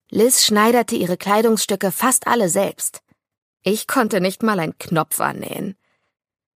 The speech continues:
Während die Krähe vorne am Lehrerpult redete und redete,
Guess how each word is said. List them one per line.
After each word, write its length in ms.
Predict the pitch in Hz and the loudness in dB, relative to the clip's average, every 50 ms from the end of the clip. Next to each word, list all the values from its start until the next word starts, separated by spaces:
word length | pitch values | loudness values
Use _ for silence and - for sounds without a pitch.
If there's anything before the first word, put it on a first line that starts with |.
| _ _ _ _ _ _ _ | _ _ _ _ _ _ _
Während 380 | - - 190 202 208 220 220 233 | -2 0 0 2 2 2 2 0
die 100 | 226 196 | -2 -2
Krähe 380 | - - 226 233 247 247 247 | -2 0 2 2 4 4 2
vorne 400 | 233 - - 196 208 233 240 214 | 0 2 2 2 4 4 4 2
am 120 | 185 180 180 | 2 2 2
Lehrerpult 640 | 175 180 214 220 226 208 - - 226 208 190 190 - | 2 2 2 2 0 0 0 0 0 0 0 0 0
redete 680 | 190 214 233 254 226 226 202 - - 233 233 226 - | 2 2 2 2 2 0 0 0 -2 0 0 0 0
und 220 | - 160 151 135 - | -2 -2 -4 -2 0
redete, 640 | 175 208 247 262 240 220 202 - 220 208 202 214 | 2 2 4 4 2 2 0 0 0 0 0 -2